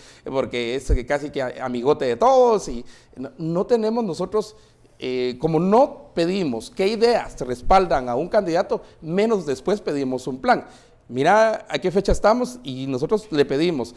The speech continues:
hace dos años, porque eso ya fue en dos mil quince, a Jimmy Morales su plan de gobierno.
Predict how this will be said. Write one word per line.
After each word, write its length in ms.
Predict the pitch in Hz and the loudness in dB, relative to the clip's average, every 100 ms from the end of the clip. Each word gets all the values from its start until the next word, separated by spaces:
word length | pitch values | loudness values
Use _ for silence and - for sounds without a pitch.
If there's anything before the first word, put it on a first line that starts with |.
| - - | -20 -2
hace 320 | 160 185 202 | 2 4 6
dos 200 | 196 190 | 6 6
años, 320 | 190 226 240 | 4 4 2
porque 180 | 165 135 | 0 -4
eso 100 | 147 | 0
ya 140 | 147 | 0
fue 200 | 139 151 | 0 0
en 220 | 147 131 117 | -2 -4 -6
dos 160 | 117 | -6
mil 220 | 127 151 | -4 -6
quince, 580 | - 247 202 - 127 127 - - - | -4 -2 -2 -2 -8 -8 -14 -20 -16
a 340 | - 131 127 120 120 | -4 -2 0 -2 -4
Jimmy 200 | 175 196 | -8 -6
Morales 340 | 165 139 185 | -2 0 -2
su 100 | 151 | -6
plan 160 | 147 147 | -6 -4
de 80 | 165 | -4
gobierno. 300 | 175 254 | -4 -6